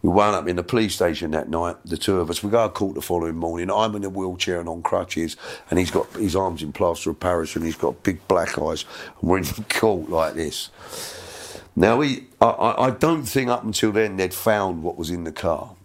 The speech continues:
It was in such a mess, the car. And I think they was probably just satisfied. Maybe, I, I think so. Because we get remanded in, uh,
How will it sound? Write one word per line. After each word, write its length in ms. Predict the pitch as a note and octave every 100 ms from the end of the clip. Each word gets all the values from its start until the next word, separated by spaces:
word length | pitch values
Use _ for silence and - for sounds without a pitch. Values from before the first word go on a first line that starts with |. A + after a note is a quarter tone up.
| - -
It 60 |
was 120 | F2+
in 120 | F#2 F2+
such 300 | G#2 F2+ F2+
a 120 | F2
mess, 360 | F2+ E2+ -
the 100 | -
car. 300 | - D2 - - - - -
And 80 | F#2
I 40 | F#2
think 200 | A2 D2
they 80 |
was 100 | F2
probably 380 | - - C#3+ G2+
just 240 | F2 F2 -
satisfied. 720 | G#2+ - E2 - A1 G1+ - F#2
Maybe, 360 | G2+ G#2+ F#2+
I, 280 | - G3+ F3
I 20 |
think 380 | D#3 G#3+ F3 -
so. 280 | - G1+ - _ - - _ _ - - - - - - _
Because 540 | A2 - A#2+ A2 - _ _ _ _ _ - -
we 160 | A2+
get 320 | A2+ A2+ -
remanded 640 | F2+ G#2+ G#2+ G#2 G2 F2+ E2+
in, 300 | F2+ E2+ E2
uh, 460 | E2+ E2 D#2+ D#2